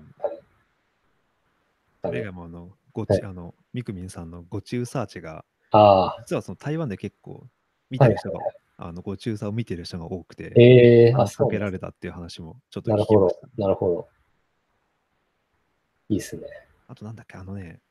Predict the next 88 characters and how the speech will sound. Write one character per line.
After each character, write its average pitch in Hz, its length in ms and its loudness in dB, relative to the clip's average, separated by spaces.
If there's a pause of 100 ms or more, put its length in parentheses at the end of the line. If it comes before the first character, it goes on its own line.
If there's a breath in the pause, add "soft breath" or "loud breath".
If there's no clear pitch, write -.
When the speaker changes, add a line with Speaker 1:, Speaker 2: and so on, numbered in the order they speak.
(120)
Speaker 2:
あ 104 120 -16
の、 95 240 -16
ア 117 80 -8
ル 139 100 -10
プ - 100 -20
ス - 120 -12
一 180 180 -12
万 175 180 -6
尺 107 280 -12
を 87 80 -14 (180)
や 101 140 -12
っ - 60 -20 (440)
て 95 160 -10 (180)
点 107 220 -8
数 104 300 -8
を - 120 -16
つ - 100 -20
け 110 100 -8
て - 100 -14
く - 140 -16
れ 85 80 -14
る - 40 -14
っ - 40 -18
て - 160 -20
や 92 80 -14
つ - 60 -20
が - 100 -14
あ - 20 -12
っ - 80 -18
た 85 120 -16
ん 82 40 -18
で - 60 -20
す - 120 -20
よ。 120 140 -20 (240)
Speaker 1:
あ、 113 100 6
本 113 220 2
当 113 100 8
で 104 60 8
す - 140 -4
か？ - 120 -6
Speaker 2:
あ 95 140 -14
の、 87 260 -16 (160)
Speaker 1:
は 95 80 -6
い。 87 80 -10 (200)
Speaker 2:
な-、 104 240 -10 (240)
名 101 160 -12
前、 104 180 -16
名 117 60 -18
前 - 420 -20
な - 80 -20
ん - 80 -20
だ - 100 -20
っ - 80 -20
け - 100 -20
な。 - 100 -20 (560 soft breath)
ち - 60 -16
ょ 107 40 -14
っ - 20 -20
と 98 80 -18
名 98 180 -14
前 107 180 -8
を 107 80 -10
ち 113 40 -10
ょ 107 40 -12
っ - 20 -12
と - 100 -16
今 87 200 -14
失 - 240 -16
念 90 160 -14
し - 80 -20
ち 92 80 -14
ゃ - 20 -12
い 87 40 -14
ま 90 100 -16
し - 40 -20
た 95 100 -18
け 90 40 -16
れ 87 80 -14
ど - 60 -14
も、 127 80 4
Speaker 1:
は - 40 6
い - 20 -4
は - 40 -8
い - 60 -10
は 104 60 -4
い。 90 40 -10 (560)
Speaker 2:
そ - 80 -18
の、 90 160 -16